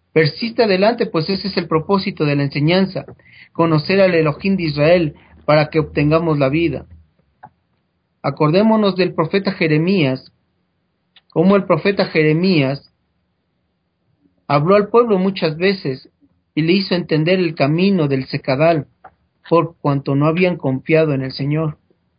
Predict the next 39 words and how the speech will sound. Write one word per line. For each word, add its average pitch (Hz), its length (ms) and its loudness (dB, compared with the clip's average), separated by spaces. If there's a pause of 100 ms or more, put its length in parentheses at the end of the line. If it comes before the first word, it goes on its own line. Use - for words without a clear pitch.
(1200)
Capítulo 185 520 0
di-, 147 220 -6 (240)
catorce 180 460 0
de 160 160 2
Jeremías, 160 760 0
versículo 147 560 -2
uno. 160 420 2 (640)
"No 165 220 4
dejemos 208 500 0
que - 120 -2
ese 170 140 -6
secadal, 165 540 0
como 151 260 0
dice 165 260 -4
Jeremías, 151 760 0 (600)
sea 165 220 0
un 180 100 2
secadal 160 520 0
y 175 60 -2
un 165 100 -2
desierto 165 500 -4
para 135 220 -2
nosotros. 139 600 -2 (680)
No 160 320 2
permitamos, 185 640 2
como 165 240 -2
Isaías 175 520 2
le 160 120 2
dijo 180 240 0
a 165 60 4
la 156 120 2
nación 151 380 0
de 170 60 0
Israel 156 480 2
y 170 40 4
a 151 60 2
la 139 120 0
nación 139 360 -4
judía", 156 580 -2